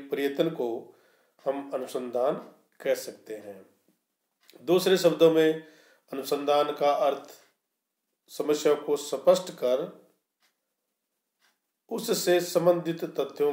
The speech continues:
का संकलन करना, उनका समालोचनात्मक दृष्टिकोण से विवेचन करना, तो फिर उनके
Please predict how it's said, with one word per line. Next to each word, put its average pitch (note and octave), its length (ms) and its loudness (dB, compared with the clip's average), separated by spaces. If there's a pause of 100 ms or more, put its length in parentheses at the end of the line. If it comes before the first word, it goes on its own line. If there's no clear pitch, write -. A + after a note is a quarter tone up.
(140)
का C3 520 0
संकलन A#2+ 480 -6
करना, D3+ 340 0 (1800)
उनका D3+ 760 2
समालोचनात्मक D3 1500 -2
दृष्टिकोण D3+ 600 -2
से C#3 260 -4 (440)
विवेचन B2+ 500 -8
करना, D#3+ 320 2 (2000)
तो F3+ 120 2
फिर G#3 300 2
उनके D#3+ 420 0